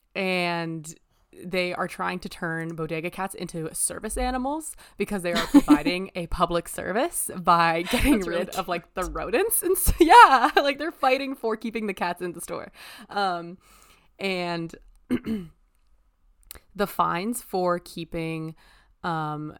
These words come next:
Speaker 1: any animals, like, in the store are two hundred to three hundred and fifty dollars, but this ranges, this is on a huge scale. Like, in some places, they can charge up to two thousand dollars for having a cat in the store,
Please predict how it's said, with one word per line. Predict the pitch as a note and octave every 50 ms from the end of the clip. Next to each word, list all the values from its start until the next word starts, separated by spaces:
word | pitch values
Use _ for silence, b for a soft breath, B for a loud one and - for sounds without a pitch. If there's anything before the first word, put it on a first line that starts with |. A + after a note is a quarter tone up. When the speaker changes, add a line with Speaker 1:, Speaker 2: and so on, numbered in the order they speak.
| - -
Speaker 1:
any | - - F3+ F3 E3+ D#3+
animals, | D#3 E3 D#3 D#3 D#3 D#3 D#3 D#3+ D#3+ E3 E3 E3 - - - - -
like, | D#3+ D#3+ - - -
in | - F3 E3+ E3+
the | D#3+ D#3
store | - - - B2+ C#3 - A#3 B3+ A3+
are | - A#2 E3 E3 D#3+ D#3 F3
two | - - G3 F#3+
hundred | F#3+ F3+ F3+ F3+ -
to | -
three | - - F3 E3+
hundred | E3+ D#3+ D#3+ E3 D#3
and | D#3 -
fifty | E3+ - - D#3+
dollars, | - - - - - - - A3 G3 -
but | - F3 -
this | - F#3+ G3+ - F3+ F#3
ranges, | E3+ E3+ D#3+ D#3+ E3 E3+ E3 G3+ G#3+ A3 G#3
this | G3 G3+ B3+
is | B3+ A#3
on | - - G#3 F#3+
a | F3+
huge | - - - - - - - G3 G3+ G3+ G3+ G3 F#3+ F#3 F3+ D#3+ -
scale. | - - - - - - - - - B B B B B
Like, | F#3 F3+ -
in | F#3+ F#3 F#3
some | E3 - - F#3+ G#3+
places, | G#3+ - G#3+ G3+ G#3+ G#3+ - C4 C4+ C#4 B3 G#3 -
they | F#3 F#3
can | F3+ G#3 G3
charge | - - F3 F3+ F3+
up | F#3 -
to | - F3
two | - - - G#3 G#3 G#3
thousand | - - F#3 E3+ E3+ F3 F3+ F3 E3+ D#3
dollars | D#3 D3+ D#3 E3 F#3+ A#3 C#4 D4 C#4 - B B B B
for | - G3+ F#3+
having | F3+ F3 E3+ F3 E3+
a | F3
cat | - - - F3 - -
in | - G#3 G#3+
the | A#3
store, | - - B3+ C4 C#4 D4